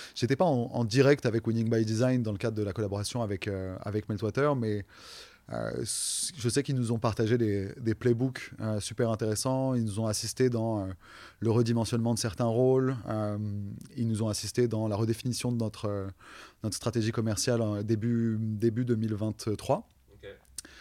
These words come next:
Speaker 1: Euh, l-, no-, l'utilisation de Spice vient notamment de notre collaboration avec Winning by Design. Et le C E O de Winning by Design,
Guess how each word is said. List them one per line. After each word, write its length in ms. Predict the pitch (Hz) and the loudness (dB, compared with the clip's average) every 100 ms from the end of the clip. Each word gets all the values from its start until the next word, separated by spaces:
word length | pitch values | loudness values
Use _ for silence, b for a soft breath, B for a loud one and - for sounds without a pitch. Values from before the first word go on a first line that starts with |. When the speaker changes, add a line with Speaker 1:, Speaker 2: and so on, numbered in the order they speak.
| B B B 113 | B B B -4
Speaker 1:
Euh, 260 | 110 107 104 104 104 98 113 - - _ - _ - | -2 -2 -4 -6 -6 -8 -12 -16 -20 _ -20 _ -10
l-, 220 | 131 113 151 | -4 -4 -4
no-, 260 | 139 123 131 147 | 0 2 2 2
l'utilisation 500 | 135 156 139 120 131 | 0 4 4 4 2
de 80 | |
Spice 520 | - - 131 120 - - | 2 6 6 4 -2 -8
vient 320 | 101 104 139 | -4 4 6
notamment 400 | 139 127 120 123 | 6 4 2 2
de 120 | 113 104 | 0 0
notre 160 | 104 | -2
collaboration 460 | 117 107 104 98 117 | 0 2 0 0 -2
avec 160 | 101 104 | -2 -2
Winning 180 | 104 | -2
by 140 | 104 101 | 0 -2
Design. 420 | 98 120 156 170 B B B B B | -2 0 0 -2 B B B B B
Et 60 | 113 | -2
le 100 | 113 | 0
C 280 | - 147 139 | 0 0 4
E 60 | |
O 100 | 139 | 6
de 140 | 139 117 | 6 6
Winning 300 | 110 117 113 | 4 4 4
by 120 | 110 | 2
Design, 540 | 101 113 135 151 147 | 2 0 2 2 -2